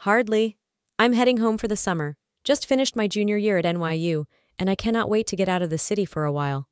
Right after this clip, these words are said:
"Oh yeah? Where's home?" "A little town called Millbrook. It's upstate, about halfway between here and Albany. You've probably never heard of it." Ethan shook his head. "Can't say that I have. What's it like?"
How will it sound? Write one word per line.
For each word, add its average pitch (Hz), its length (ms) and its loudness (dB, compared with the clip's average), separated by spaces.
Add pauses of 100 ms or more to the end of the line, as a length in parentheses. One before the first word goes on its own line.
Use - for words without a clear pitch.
(720)
"Oh 233 140 2
yeah? 285 280 0 (420)
Where's 254 340 0
home?" 240 300 -2 (800)
"A 247 80 4
little 311 180 6
town 302 240 0
called 247 220 0
Millbrook. 214 520 0 (420)
It's 214 180 -2
upstate, 175 520 0
about 196 280 2
halfway 220 360 0
between 190 360 -2
here 180 240 0
and 175 100 0
Albany. 156 480 -2 (380)
You've 214 180 -4
probably 226 300 0
never 156 220 0
heard 170 180 0
of 135 80 -2
it." 139 140 -4 (800)
Ethan 226 280 0
shook 180 200 -4
his 165 140 -2
head. 151 320 -4 (840)
"Can't 156 240 -2
say 156 160 2
that 151 120 2
I 143 100 2
have. 170 440 2 (280)
What's 196 200 -2
it 208 100 0
like?" 214 440 0